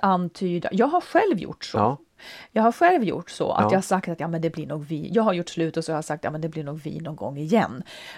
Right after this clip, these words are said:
Speaker 1: Och då har jag nu rannsakat mig själv. Varför gjorde jag så? Eh, och då var ju det för att man vill,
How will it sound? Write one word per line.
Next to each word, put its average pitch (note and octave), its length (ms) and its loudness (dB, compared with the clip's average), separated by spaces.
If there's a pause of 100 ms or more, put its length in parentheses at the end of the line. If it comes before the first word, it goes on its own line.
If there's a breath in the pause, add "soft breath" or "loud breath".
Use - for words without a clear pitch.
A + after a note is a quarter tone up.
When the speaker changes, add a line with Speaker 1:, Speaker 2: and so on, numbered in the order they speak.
Speaker 1:
Och A3 120 2
då B3+ 60 8
har B3+ 100 8
jag A3+ 140 8
nu G3+ 120 4
rannsakat F3 560 0
mig E3 140 -4
själv. D#3+ 440 -2
Varför A#3 500 2
gjorde G3 360 0
jag F#3 160 -2
så? - 400 -4 (600 loud breath)
Eh, E3+ 460 -2 (280)
och A#3+ 140 4
då D#4 140 4
var C4+ 340 6
ju D4+ 160 2
det F3 260 2
för F3 480 -2
att F3 180 -6
man E3 380 0 (920)
vill, D4 580 2